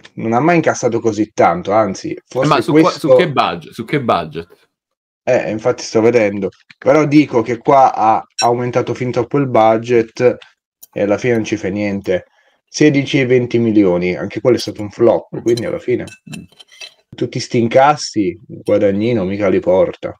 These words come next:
Speaker 1: Vabbè.
Speaker 2: A parte il primo. Vabbè, ma il problema è, qua è stato l'ingaggio di Zendaya. Chissà quanto gli avranno dato a Zendaya, almeno una decina di milioni gli avranno dato per fare quelle scenette del cazzo.
Speaker 1: Sì, sì, più di dieci milioni, da quello che so.
Speaker 2: Ovviamente.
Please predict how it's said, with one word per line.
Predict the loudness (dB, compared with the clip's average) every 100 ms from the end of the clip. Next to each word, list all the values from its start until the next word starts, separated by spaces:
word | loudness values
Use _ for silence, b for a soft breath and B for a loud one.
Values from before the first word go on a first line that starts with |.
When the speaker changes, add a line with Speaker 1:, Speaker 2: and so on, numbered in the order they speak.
| -6
Speaker 1:
Vabbè. | -6 -4 -12 b b b _ b b
Speaker 2:
A | -6
parte | -2 -2 -2
il | -10
primo. | 0 2 2 -4 -12 _
Vabbè, | -2 0
ma | 2 0
il | 0
problema | -2 0 -2
è, | -2
qua | -2
è |
stato | -2 -4 -4
l'ingaggio | -2 -2 -4 -4
di | -6 -6
Zendaya. | -6 -2 -2 -2 -6
Chissà | -8 -6
quanto | -6 -4
gli | -2
avranno | -2 -2
dato | -4
a | -6
Zendaya, | -8 -6
almeno | -4 -2 -2
una | -2 -2
decina | -4 -4
di | -4
milioni | -2 -2 -4
gli | -6
avranno | -8 -8
dato | -10
per | -10
fare | -8 -8
quelle | -6
scenette | -6 -8 -10 -10
del | -12
cazzo. | -8 -4 -4
Speaker 1:
Sì, |
sì, | 0 0 -2 -12 _ _ _
più | 0
di | 2
dieci | 4 2 0
milioni, | -8 -10 -12 _ _ _ _
da | -6 -2
quello | 0 -2
che | -4
so. | -14 -20 _ _ _ _ _
Speaker 2:
Ovviamente. | _ -16 -14 -14 -18